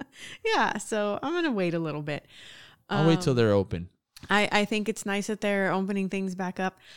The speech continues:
Speaker 1: I am, I, I don't agree with Texas though. I
Speaker 2: Wh-
Speaker 1: think, I think it's a little too much too soon.
Speaker 2: I don't think so. I think they're gonna be fine. I think everybody's gonna be fine.
Speaker 1: I'm sure we will.
Speaker 2: Everybody is, is freaking out over Texas.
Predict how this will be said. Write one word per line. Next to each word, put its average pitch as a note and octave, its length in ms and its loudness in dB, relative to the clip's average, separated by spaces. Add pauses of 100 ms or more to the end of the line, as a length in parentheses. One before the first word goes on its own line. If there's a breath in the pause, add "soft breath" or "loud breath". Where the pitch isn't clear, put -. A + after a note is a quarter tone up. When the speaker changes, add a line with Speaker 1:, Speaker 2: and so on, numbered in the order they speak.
(240 loud breath)
Speaker 1:
I A#3+ 520 0 (100)
am, G3+ 540 0 (1400)
I, A#3 560 -2 (420)
I G3 180 -2
don't A3+ 180 -2
agree F3 300 -4
with D#3+ 240 -12
Texas - 540 -16
though. - 280 -18 (560)
I G3+ 80 2
Speaker 2:
Wh- G#3 60 0
Speaker 1:
think, G3+ 260 -2
I G3 80 -6
think G#3 180 -2
it's - 80 -10
a F3 40 -2
little E3+ 120 0
too F3 160 -4
much D3 220 -6
too - 120 -14
soon. - 280 -20 (640)
Speaker 2:
I A#2+ 80 -2
don't B2 160 2
think F2 180 -6
so. E2+ 280 -6 (180)
I A2+ 100 -2
think C#3+ 220 -4
they're A#2 120 -2
gonna G2 140 -2
be F2+ 120 -8
fine. D#2+ 320 -12
I D#3 80 0
think C4 240 -2
everybody's C#3 500 2
gonna G#2+ 200 0
be F2+ 120 -2
fine. D#2+ 320 -8 (380)
Speaker 1:
I'm D#4 120 0
sure F4+ 220 2
we A4 40 4
will. A3 180 6
Speaker 2:
Everybody A#3 400 6
is, F3 180 4
is C3+ 200 0
freaking F#3+ 480 -2
out E3+ 180 2
over D#3 180 2
Texas. G2+ 680 -2